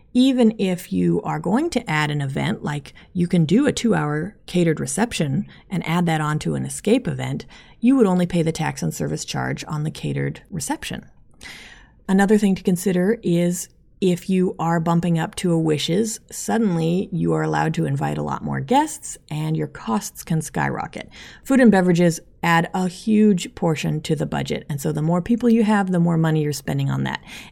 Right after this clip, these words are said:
And a lot of people like how with Escape, they can say, "Sorry, we can't invite more people because Disney limits us to eighteen guests."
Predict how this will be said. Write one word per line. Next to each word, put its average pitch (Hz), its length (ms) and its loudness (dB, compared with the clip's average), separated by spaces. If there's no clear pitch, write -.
And 165 140 0
a - 20 2
lot 175 220 4
of 226 100 2
people 175 320 0
like 196 320 2
how 156 300 0
with 156 180 0
Escape, 208 460 4
they 185 100 0
can 165 160 0
say, 160 320 0
"Sorry, 349 460 0
we 320 140 4
can't 302 260 -4
invite 285 320 0
more 262 180 0
people 294 380 0
because 247 380 0
Disney 226 340 2
limits 220 340 6
us 208 200 0
to - 180 -2
eighteen 196 380 2
guests." - 440 -6